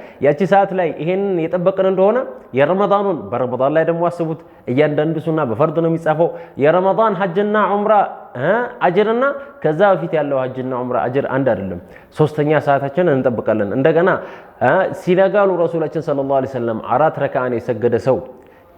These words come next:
ልክ እንደነጋ አራት ረካ የሰገደ ሰው ለዛ ምን ያደርጉናል? ሐቢብ ዑመር ሁለት ረካ እሱን ከሰገድን በኋላ ሁለት ረካ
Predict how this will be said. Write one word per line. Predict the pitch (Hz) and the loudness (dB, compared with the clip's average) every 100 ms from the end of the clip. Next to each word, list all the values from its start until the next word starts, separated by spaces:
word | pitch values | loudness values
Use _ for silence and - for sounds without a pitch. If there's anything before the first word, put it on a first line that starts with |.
| - - | -20 -4
ልክ | 120 185 180 | 2 2 2
እንደነጋ | 135 139 135 113 | 2 2 2 0
አራት | 117 139 127 | 2 2 0
ረካ | 123 | -2
የሰገደ | 120 110 104 107 | -2 -2 -4 -4
ሰው | 98 107 | -2 -2
ለዛ | 120 160 202 - - | 0 0 0 -4 -8
ምን | 127 | -2
ያደርጉናል? | 131 131 143 139 | 0 0 0 -2
ሐቢብ | 127 127 | -2 -2
ዑመር | 135 175 160 | 0 2 2
ሁለት | 135 135 | 0 -2
ረካ | 131 131 117 | 0 0 0
እሱን | 87 - 131 | -4 -6 -6
ከሰገድን | 123 120 143 160 | -4 -2 -2 0
በኋላ | 175 170 | 2 2
ሁለት | 147 151 | 0 -2
ረካ | 151 | -2